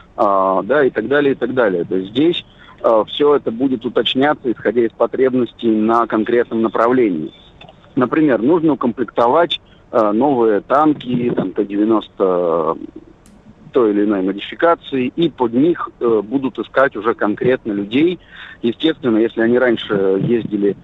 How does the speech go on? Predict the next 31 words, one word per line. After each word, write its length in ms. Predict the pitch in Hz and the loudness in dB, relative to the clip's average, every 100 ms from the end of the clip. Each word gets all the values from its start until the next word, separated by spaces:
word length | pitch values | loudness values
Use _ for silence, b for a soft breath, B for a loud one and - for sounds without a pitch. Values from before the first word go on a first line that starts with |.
| - - | -14 -8
э, 240 | - 104 | 0 2
работали 480 | 101 120 123 - 107 | 2 2 0 0 0
на, 280 | 107 104 98 | 2 2 0
там, 220 | - 90 | -2 -4
Т 140 | - | -2
семьдесят 400 | 104 110 107 117 | 0 0 0 -2
два 180 | 110 117 | -2 0
Б 160 | 110 120 | 0 -2
три, 380 | - 165 214 220 B B | -2 -2 -2 -6 B B
их, 220 | - 147 131 | -4 -2 -2
естественно, 560 | 127 - 139 - 131 | -6 -2 -2 0 0
будут 340 | 107 131 131 - | 0 -2 -4 -4
какое-то 320 | - 120 - | -2 -2 0
время 280 | - 127 123 | 0 0 -2
переучивать. 880 | 139 147 151 127 - 90 69 - - - _ - | 0 2 2 0 -2 -2 -4 -6 -16 -20 _ -2
А, 340 | 92 82 73 | 0 2 -2
да, 220 | - 120 | 0 0
то 100 | - | 0
есть 240 | 104 - 107 | -4 -6 -16
здесь, 460 | 104 135 185 - | -4 0 0 0
я 140 | 123 139 | 0 2
думаю, 260 | 147 143 | 2 0
всё 160 | 170 147 | 0 -2
будет 260 | 139 117 | -2 -4
достаточно 560 | 107 123 139 131 - 127 | -2 -2 -2 -2 -2 -4
точечно, 800 | - 165 160 139 156 - 175 175 - - | -2 0 0 -2 -8 -2 0 0 -4 -10
поскольку, 540 | 107 - 123 - 117 - b b - | -6 0 0 0 -2 -4 b b -6
ещё 320 | 110 143 123 | -2 0 2
раз 140 | 98 | 0
повторюсь, 560 | - - 120 139 175 151 | -6 -6 0 2 2 0
вот 140 | 95 | -8